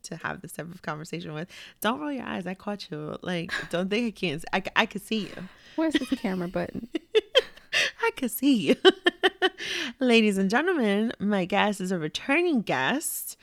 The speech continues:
Speaker 1: Uh, last time she was here, she was here with her husband. And today, she's here all by herself. So she,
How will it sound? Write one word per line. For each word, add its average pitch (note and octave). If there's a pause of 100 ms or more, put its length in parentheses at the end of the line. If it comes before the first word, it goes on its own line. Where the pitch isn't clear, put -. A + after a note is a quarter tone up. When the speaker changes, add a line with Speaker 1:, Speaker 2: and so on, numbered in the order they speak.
(300)
Speaker 1:
Uh, F3
last E3
time F3
she F3
was D#3
here, G3
she F3
was E3+
here E3
with D#3+
her D3+
husband. F3+ (440)
And F3
today, F3+ (340)
she's -
here G3
all E3+
by G#3
herself. F#3
So -
she, -